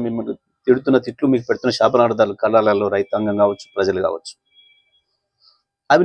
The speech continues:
నిజంగా కనుక మీరు ఆ చెవులకు అడ్డం పెట్టుకున్న మీ గుడ్డలు తీసేసి వింటే గుండె పగిలి చేస్తారు. అటువంటి రోదనలు వినిపిస్తా ఉన్నాయి అవతల రైతుల నుంచి,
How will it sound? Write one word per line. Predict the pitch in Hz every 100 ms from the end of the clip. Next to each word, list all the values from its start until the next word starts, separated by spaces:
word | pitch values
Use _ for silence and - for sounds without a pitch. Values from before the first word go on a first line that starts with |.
| 156
నిజంగా | 170 208 220
కనుక | 202 196 202 180
మీరు | 190 180 131 - _ _ _ _ _ _ _ _ _ _ _ _ _ _ _ _ _
ఆ | 147 135
చెవులకు | 147 180 175
అడ్డం | 160 165
పెట్టుకున్న | 156 151 160 151
మీ | 127
గుడ్డలు | 135 147 135
తీసేసి | - 135 127 113
వింటే | 120 127 143 107 - _ _ _ _ _ _ _ _
గుండె | 139 127 147
పగిలి | 147 131 104
చేస్తారు. | - - - _ _ _ _ _ _ _ _ _ _ _ _ 131
అటువంటి | 139 151 139
రోదనలు | 139 165 156 135
వినిపిస్తా | 127 127 123
ఉన్నాయి | 113 110
అవతల | 104 107 107
రైతుల | 113 104
నుంచి, | 98